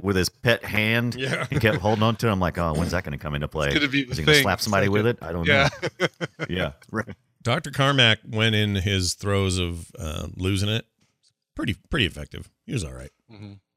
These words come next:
Speaker 1: Yeah.
Speaker 2: He was, like, breathing funny and making that weird gurgle noise and stuff. It was all right. I kinda bought into that a little bit. Uh, all right.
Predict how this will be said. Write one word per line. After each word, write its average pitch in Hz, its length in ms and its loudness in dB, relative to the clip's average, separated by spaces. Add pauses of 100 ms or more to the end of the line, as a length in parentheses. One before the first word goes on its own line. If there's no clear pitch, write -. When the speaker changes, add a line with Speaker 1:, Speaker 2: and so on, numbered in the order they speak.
(200)
Speaker 1:
Yeah. 113 180 -2
Speaker 2:
He - 80 -8
was, 127 80 4
like, 120 140 4
breathing 107 300 0
funny 101 340 -2
and 98 80 -2
making 92 180 -4
that 90 140 -8
weird 87 180 -8
gurgle 85 240 -6
noise 80 360 -8
and 85 80 -12
stuff. 82 280 -12
It 87 40 -16
was 90 100 -14
all - 80 -18
right. - 180 -20 (560)
I - 60 -16
kinda 127 220 -2
bought 82 240 -6
into 78 220 -14
that 80 120 -14
a 80 40 -16
little 80 160 -16
bit. 82 200 -14 (640)
Uh, 113 300 2 (140)
all 143 80 2
right. 98 180 2